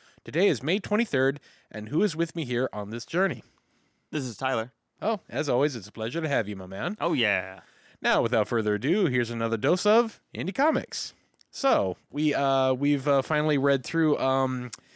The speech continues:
Speaker 1: The Ladybugs. And, uh, you know, what's your first impression, man? Just after, y-, uh, your first impression, dude, just off the bat.
Speaker 2: This is pretty much as indie as comics can get,
Speaker 1: It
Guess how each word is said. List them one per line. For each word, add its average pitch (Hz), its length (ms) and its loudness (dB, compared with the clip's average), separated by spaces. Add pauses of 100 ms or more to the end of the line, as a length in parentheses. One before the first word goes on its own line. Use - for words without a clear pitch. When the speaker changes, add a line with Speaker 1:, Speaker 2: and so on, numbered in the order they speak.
(140)
Speaker 1:
The 165 100 0
Ladybugs. 135 680 0 (200)
And, 127 340 -4
uh, 123 240 4
you 131 80 0
know, 139 140 2
what's 170 180 2
your 185 80 2
first 185 240 -2
impression, 165 420 -2
man? 127 280 0
Just 127 260 -4
after, 123 420 -2 (120)
y-, 131 100 -12
uh, 120 200 -6 (100)
your 120 120 -8
first 170 280 -4
impression, 120 400 -4
dude, 98 320 -8
just 101 200 -10
off 123 160 -2
the 117 80 -8
bat. 98 240 -10 (200)
Speaker 2:
This 151 280 -10
is 156 120 -14
pretty 156 160 -8
much 143 180 -4
as 117 320 -4
indie 131 480 -4
as 113 260 -4
comics 120 360 -4
can 104 160 -12
get, 113 240 -4
Speaker 1:
It - 20 -20